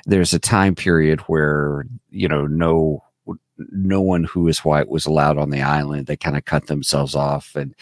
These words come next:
and it's that kinda time period in history, but it's how she becomes a swordsman, not only a swordsman, but she becomes a sword maker,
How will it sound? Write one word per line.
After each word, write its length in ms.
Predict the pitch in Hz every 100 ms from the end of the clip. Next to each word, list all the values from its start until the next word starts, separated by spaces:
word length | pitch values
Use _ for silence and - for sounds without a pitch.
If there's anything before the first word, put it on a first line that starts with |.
| - - - - -
and 140 | 104
it's 260 | 104 104 -
that 240 | 107 -
kinda 280 | - 101 87
time 280 | - 85 80
period 280 | - 78 71
in 60 |
history, 420 | 90 185 - 82
but 160 | 71 80
it's 180 | 78 -
how 200 | 104 90
she 280 | - - 107
becomes 680 | 104 - 98 87 80 76 - - - -
a 100 | 82
swordsman, 600 | 82 - 113 123 - 78
not 140 | 78 127
only 180 | 110 78
a 40 |
swordsman, 480 | - 123 143 90 76
but 280 | 65 69 - _ _ 80
she 280 | - -
becomes 560 | 85 80 - 87 78 69 -
a 100 | 73
sword 320 | - 90 73
maker, 560 | 73 78 95 - - -